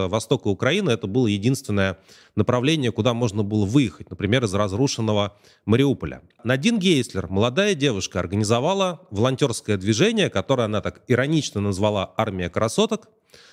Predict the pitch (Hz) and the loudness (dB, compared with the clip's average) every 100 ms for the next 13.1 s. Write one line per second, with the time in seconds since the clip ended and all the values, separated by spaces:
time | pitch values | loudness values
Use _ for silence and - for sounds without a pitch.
0 | - 117 147 214 - 160 143 123 127 117 | -2 0 2 0 -2 -2 -2 -2 0 2
1 | 143 135 110 104 95 - 196 214 143 104 | 2 2 0 -2 -2 0 -2 0 -2 -2
2 | 90 110 110 180 170 - 156 165 - 107 | -2 -2 0 0 0 -2 -2 -2 -2 0
3 | 113 110 104 98 101 98 87 123 143 135 | 2 2 0 -2 0 -2 -2 -2 0 0
4 | - - - 117 107 - 95 107 104 92 | -2 -10 -4 -2 -2 -4 -2 0 0 -2
5 | - 85 80 - 110 98 95 82 - 104 | -6 -6 -8 -2 0 0 -4 -6 -4 -4
6 | - 87 98 92 85 98 - 85 78 _ | -4 -2 0 0 -2 -6 -4 -4 -4 _
7 | 113 131 165 170 120 - - 98 95 127 | -2 0 2 0 -2 -8 -6 -4 0 2
8 | 127 104 104 107 104 - 98 107 135 226 | 2 0 -2 -2 -4 -6 -6 -2 0 0
9 | - 117 107 101 107 98 87 85 85 104 | -2 -2 0 2 2 0 -2 -2 -2 0
10 | 151 226 - 92 87 90 87 185 196 123 | 0 -2 -2 -4 -2 -2 2 2 2 -2
11 | - 92 82 82 78 101 87 - - - | -2 -4 -2 -4 -2 -2 -4 -10 -10 -4
12 | 113 202 226 113 - 127 104 180 226 202 | 0 0 0 -2 0 0 2 2 2 -2
13 | 185 | -4